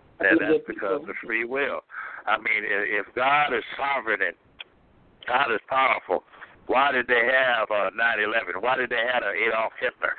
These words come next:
Speaker 2: Why did they have, you
Speaker 1: Mm-hmm.
Speaker 2: know, these, these, these shootings and stuff? Because we have free will. And God cannot violate our will. And, and yes, things will happen. But for the believer, me and my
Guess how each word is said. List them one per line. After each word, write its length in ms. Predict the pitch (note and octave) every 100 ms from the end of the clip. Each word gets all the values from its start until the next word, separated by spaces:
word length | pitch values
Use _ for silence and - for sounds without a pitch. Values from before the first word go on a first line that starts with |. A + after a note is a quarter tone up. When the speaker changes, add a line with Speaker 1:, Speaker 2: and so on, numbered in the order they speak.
| - - - -
Speaker 2:
Why 180 | A#2 C3+
did 160 | B2+
they 160 | B2 B2 B2+ B2+
have, 180 | A2+ G2+
you 100 | A2+
Speaker 1:
Mm-hmm. 40 | G#2+
Speaker 2:
know, 240 | G#2+ G#2+
these, 200 | A2 G#2 F#2+
these, 220 | G#2+ G2+ F#2 -
these 160 | A2 G#2+ -
shootings 300 | C3+ A#2 G2+
and 140 | G2+ -
stuff? 200 | A2+ G#2+ - - - -
Because 500 | D3+ - C3 A#2 A#2 A2+
we 380 | A2+ A#2 A2 G2+
have 380 | G2+ G2+ G#2 - - _ - -
free 400 | G#2+ G2 F#2+ F#2 _ _ _ _
will. 560 | F#2 F#2+ A#2 F2 - - _ _ _ _ - - - - - -
And 200 | G#2+ G#2+
God 340 | A#2 B2+ C#3+ D3 -
cannot 380 | C#3 C#3 C3+ B2+
violate 520 | C#3+ D3 C3+ C3+ -
our 200 | B2+ C3
will. 480 | D3+ F#3 - - - - - - - - -
And, 220 | C3+ C3 C#3+
and 100 | C3 -
yes, 300 | F3 A3 A#3 - -
things 200 | D3+ C#3+ B2
will 140 | A2+
happen. 420 | G#2 A2 A2 - D3 _ - - - - - - - -
But 100 | B2+ -
for 120 | D3+
the 140 | C#3
believer, 640 | C#3 C#3 D#3+ F3 F3 E3 -
me 160 | D3
and 240 | C#3+ D3+
my 80 | D#3